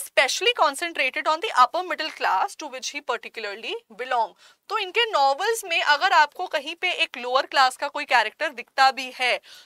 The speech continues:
तो वो लोअर क्लास को दिखाने का पर्पस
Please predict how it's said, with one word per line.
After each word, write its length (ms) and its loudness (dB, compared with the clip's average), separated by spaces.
तो 80 -4
वो 100 2
लोअर 360 4
क्लास 380 4
को 140 -6
दिखाने 440 0
का 100 2
पर्पस 640 0